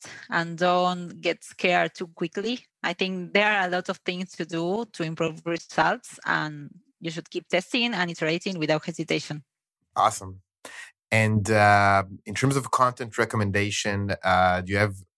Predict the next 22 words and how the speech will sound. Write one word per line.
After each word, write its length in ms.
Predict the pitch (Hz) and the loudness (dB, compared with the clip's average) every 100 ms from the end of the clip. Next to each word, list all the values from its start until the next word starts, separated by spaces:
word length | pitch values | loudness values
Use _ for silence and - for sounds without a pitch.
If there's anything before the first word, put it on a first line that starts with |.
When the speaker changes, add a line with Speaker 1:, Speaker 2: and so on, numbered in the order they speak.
| _ | _
Speaker 2:
any 260 | 101 98 95 | 0 0 0
favorite 540 | - 107 101 101 - | 0 0 2 0 2
mobile 240 | 101 95 101 | 2 4 2
growth 480 | 92 101 107 - | 4 4 2 0
resources 720 | 110 107 - 110 104 113 104 | 0 0 2 2 2 2 2
that 220 | 95 87 - | 0 -2 0
you, 240 | 90 87 | 2 4
uh, 220 | 90 87 | 4 4
read, 460 | 87 107 117 113 - | 2 2 2 0 -4
people 220 | - - 101 | -10 -4 -2
that 140 | 92 | -2
you 80 | 92 | -6
follow 540 | - 110 101 101 101 | -2 0 2 4 2
that, 180 | 95 90 - _ | 0 -6 -12 _
that 160 | - 92 | -20 -4
you 80 | 92 | 0
wanna 180 | 90 92 | 2 0
share 280 | - 101 | 0 0
with, 280 | 90 92 92 - | 0 -2 -4 -4
uh, 160 | 90 | 0
the 80 | 90 | 2
audience? 480 | 92 120 143 - | 4 2 -2 -8